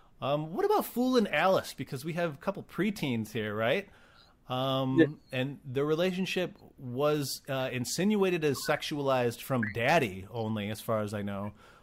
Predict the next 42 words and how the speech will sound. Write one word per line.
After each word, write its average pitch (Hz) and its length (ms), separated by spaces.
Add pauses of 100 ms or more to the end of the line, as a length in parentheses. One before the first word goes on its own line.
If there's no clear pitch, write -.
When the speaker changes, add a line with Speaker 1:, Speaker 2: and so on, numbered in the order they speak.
(100)
Speaker 1:
But 180 100
really, 302 320
it 196 100
wasn't. 196 360
There 135 100
was 135 140
no 185 120
moment 202 300
between 160 320
the 170 80
two 123 320
where 113 220
it 107 80
felt 143 380
creepy 104 540 (100)
for 139 100
me. 127 460
Did 127 120
it 139 80 (100)
for 139 120
you? 135 200
Speaker 2:
Not - 920
at 135 40
all. 139 280 (200)
Not 147 140
at 143 80
all. 139 240 (1300)
Speaker 1:
Like, 160 200
I, 214 320
I - 20
totally, 220 480
I 170 120
liked 190 300
their 143 140
bond. 98 380
I - 60
thought 135 180
it 143 80
was, 135 340
it 139 60
was 127 180
decent, 135 480